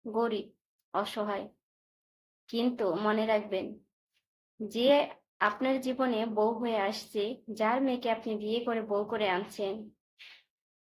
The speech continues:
তারকে কিন্তু আপনি সর্বদা মূল্য দিবেন। তাকে আপনি অবহেলা, অসম্মান করতে পারেন না,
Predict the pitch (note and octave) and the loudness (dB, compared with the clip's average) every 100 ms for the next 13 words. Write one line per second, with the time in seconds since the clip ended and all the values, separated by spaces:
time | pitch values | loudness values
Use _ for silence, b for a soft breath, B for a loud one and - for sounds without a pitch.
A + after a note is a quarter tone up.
0 | _ _ _ G3 G#3 A3 B3 B3 B3 A#3+ | _ _ _ 4 4 4 -2 -2 -2 0
1 | C#4 A#3 A#3 A3 G3+ C#4 D4+ - - - | 2 2 2 -2 -2 -2 -4 -8 -8 0
2 | G#3+ G#3 A3+ A3+ A#3 G#3 G#3 G#3 G#3 G3 | 2 2 0 0 0 0 2 2 2 0
3 | F#3+ B3 A3 - _ _ _ _ _ _ | 0 -4 -8 -18 _ _ _ _ _ _
4 | _ _ _ _ - - _ _ _ _ | _ _ _ _ -18 -18 _ _ _ _
5 | - G3 A3 A#3+ A#3+ A3+ A3 - - - | -2 0 0 -4 -2 -4 -4 -6 -2 4
6 | G#3+ A3+ B3 B3 G#3 G#3 A#3 A3 G#3+ G#3+ | 4 2 2 6 6 4 -2 -2 -2 0
7 | G#3 - G#3 G3 G3 - F#3 | -2 -2 0 0 2 -2 -6